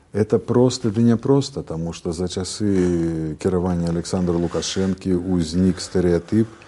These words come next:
калі беларуская мова звязалася трывала з апазіцыйнасцю. І, і,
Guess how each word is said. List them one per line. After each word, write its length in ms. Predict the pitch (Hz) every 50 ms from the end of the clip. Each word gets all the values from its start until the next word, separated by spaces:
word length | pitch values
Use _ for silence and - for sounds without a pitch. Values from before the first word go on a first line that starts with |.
| - - - - _
калі 240 | - - 92 90 95
беларуская 480 | 87 92 90 92 92 90 - - - 92
мова 320 | 90 92 95 95 92 92
звязалася 720 | 87 82 85 87 85 78 92 90 90 87 87 82 - 87
трывала 480 | 80 - 85 90 82 87 87 85 82 80
з 160 | - - 87
апазіцыйнасцю. 1120 | - - 87 78 87 87 - - - 104 90 78 69 67 - - - - - - 71 69 69
І, 880 | 73 78 80 80 78 - 76 76 76 73 73 73 71 71 71 71 71 - - - - - _ _ _
і, 140 | - 87